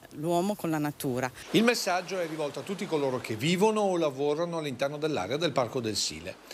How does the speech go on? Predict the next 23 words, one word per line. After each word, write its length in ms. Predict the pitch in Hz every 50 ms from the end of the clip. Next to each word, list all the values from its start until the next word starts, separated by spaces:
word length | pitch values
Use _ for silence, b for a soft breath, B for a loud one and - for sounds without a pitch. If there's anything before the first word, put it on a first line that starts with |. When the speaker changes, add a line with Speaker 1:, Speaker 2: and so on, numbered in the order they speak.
| B B B B
Speaker 2:
perché 240 | - 160 135 139 143
l'obiettivo 540 | 135 123 123 117 117 - 156 165 160 156
nei 280 | 139 120 104 101 95 87 -
prossimi 400 | - 117 123 120 - 135 127 127
mesi 320 | 143 170 190 208 190 196
è 60 | 175 135
di 140 | 123 123 120
rivedere 480 | 123 160 175 185 165 165 175 175 175
il 40 | 147
piano 260 | 123 165 165 165 170
ambientale 600 | 165 160 156 165 165 160 135 147 135 131 139 147
operativo 560 | 151 147 151 160 160 175 165 165 127 123 143
da 160 | 147 143 123 123
quindici 420 | - - 170 175 180 180 175 -
anni, 320 | 117 85 80 85 87 87 - B B B B B B B
regole 380 | B 143 143 147 139 151 143 139
che 100 | - 120
alcuni 320 | 110 101 123 131 127 117
ritengono 440 | 117 113 104 - 120 123 123 117 110
oramai 360 | 107 104 104 104 104 110 107
fuori 300 | 98 - 107 107 104 110
dal 160 | 101 107 98 95
contesto. 600 | - 110 101 101 156 175 180 151 - - 113